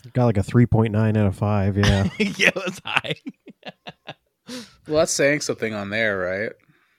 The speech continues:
Speaker 3: Like,
Speaker 2: I don't know. I mean, what was the movie that they had on there that wasn't, it was just, like, a regular movie?
Speaker 1: I think
Speaker 2: They're
Speaker 1: they had,
Speaker 2: like
Speaker 1: like, Despicable Me on there or something like that. Which is, I mean,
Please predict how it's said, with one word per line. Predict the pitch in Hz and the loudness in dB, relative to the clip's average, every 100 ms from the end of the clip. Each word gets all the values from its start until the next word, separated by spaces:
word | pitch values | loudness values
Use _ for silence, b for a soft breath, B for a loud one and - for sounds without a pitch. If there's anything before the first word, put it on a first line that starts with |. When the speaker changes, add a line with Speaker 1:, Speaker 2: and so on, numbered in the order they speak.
| _ - | _ -18
Speaker 3:
Like, | 98 90 - - | -16 -16 -18 -20
Speaker 2:
I | - 107 | -12 -8
don't | 147 156 | -6 -6
know. | 156 175 127 110 | -6 -4 -4 -4
I | 139 | -6
mean, | 151 | -4
what | 143 | -4
was | 196 262 | -4 -4
the | - 196 - 135 _ _ | -4 -6 -6 -20 _ _
movie | - 139 147 | -8 -6 -4
that | 139 135 | -6 -6
they | 131 | -4
had | 131 123 | -4 -2
on | 123 120 | -4 -4
there | 123 123 | -4 -4
that | 117 | -6
wasn't, | - 113 123 120 - _ _ | -2 -2 0 -4 -6 _ _
it | 120 | -6
was | 120 | -4
just, | 139 | -2
like, | 156 | -2
a | 135 | -2
regular | - 135 123 | -4 -4 -4
movie? | 113 113 | -4 0
Speaker 1:
I | |
think | 135 | 0
Speaker 2:
They're | 151 | 2
Speaker 1:
they | |
had, | 151 | 2
Speaker 2:
like | 120 | 2
Speaker 1:
like, | - | 2
Despicable | 104 - 123 120 104 | 2 6 6 6 4
Me | 104 104 | 6 4
on | 101 | 4
there | 98 101 | 2 2
or | 101 | 2
something | 101 101 104 101 | 0 -2 -2 -4
like | 101 95 | -4 -2
that. | 101 104 - _ _ _ _ _ - | 0 -2 -6 _ _ _ _ _ -14
Which | 101 | -6
is, | 113 98 | -4 -2
I | 104 | -2
mean, | 104 107 | 0 -2